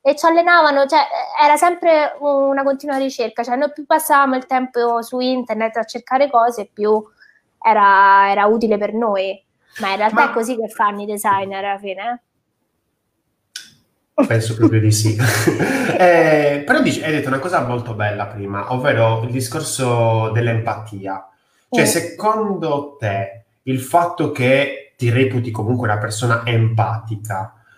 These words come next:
Speaker 2: eh, ha un suo valore, eh, nella tua scelta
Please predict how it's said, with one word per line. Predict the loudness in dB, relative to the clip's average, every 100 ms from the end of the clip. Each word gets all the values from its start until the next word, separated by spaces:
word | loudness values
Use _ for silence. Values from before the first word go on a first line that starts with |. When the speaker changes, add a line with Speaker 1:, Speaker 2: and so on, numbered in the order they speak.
| _ 0
Speaker 2:
eh, | 2 4 2 2
ha | 4
un | 4 2
suo | 0 0 2
valore, | 2 4 4 2 2 0 -2 -6 -14 -16
eh, | -6 -4 -2 -2 -4 -6
nella | -4 -2 -4
tua | -4 -4 -2
scelta | -4 -2 0 0 -2 -2 0 0 -4 -14